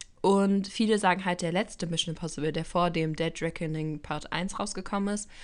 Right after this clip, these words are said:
soll viel besser sein. Aber bei mir ist das so lange her. Ich hab mir übrigens auch kein Paramount Plus für eine Woche kostenlos geholt und hab die Filme nochmal rewatcht.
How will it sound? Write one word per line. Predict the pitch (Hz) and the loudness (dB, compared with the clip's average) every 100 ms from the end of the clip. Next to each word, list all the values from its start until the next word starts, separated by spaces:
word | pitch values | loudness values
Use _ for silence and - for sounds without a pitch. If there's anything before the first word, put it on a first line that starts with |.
| - - - | -18 -10 2
soll | 175 180 | 4 4
viel | - 185 | 4 2
besser | 175 175 139 143 | 2 0 0 -2
sein. | - 123 - | -4 -6 4
Aber | 160 165 185 254 - - - - - - - - _ - | 6 6 4 0 -10 -20 -20 -20 -20 -20 -20 -20 _ 2
bei | 208 | 6
mir | 247 | 6
ist | 262 | 4
das | 214 | 2
so | 202 | 2
lange | 185 170 | 2 2
her. | 175 196 190 | 0 0 0
Ich | - | -2
hab | 185 | -2
mir | 156 | -2
übrigens | - 185 | -2 -2
auch | 156 - | -2 0
kein | 160 160 | 0 0
Paramount | - 139 151 143 143 | -2 -6 -4 -4 -4
Plus | 160 160 | -4 -4
für | - 151 147 | -4 -2 -2
eine | 151 147 | -2 -4
Woche | 143 - | -6 -10
kostenlos | 151 156 - 143 - | -8 -8 -6 -6 -6
geholt | 160 160 190 - - - | -4 0 0 -2 -8 -4
und | 165 | -4
hab | - | -4
die | 165 | -4
Filme | 156 147 | -2 -2
nochmal | 147 - 151 | -4 -6 -6
rewatcht. | 151 147 151 214 - | -4 -2 -4 -4 -10